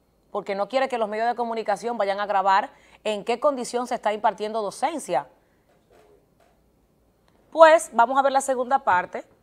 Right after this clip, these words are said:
porque le dimos seguimiento y claro que llegamos al Centro Educativo San José de Cenoví.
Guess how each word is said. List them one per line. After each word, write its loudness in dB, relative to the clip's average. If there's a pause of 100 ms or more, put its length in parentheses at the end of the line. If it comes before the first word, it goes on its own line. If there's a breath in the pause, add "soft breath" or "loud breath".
(140)
porque -10
le -4
dimos -8
seguimiento -10 (300)
y -12
claro 4
que -8
llegamos -6
al -4
Centro -10
Educativo -10
San -12
José -12
de -10
Cenoví. -14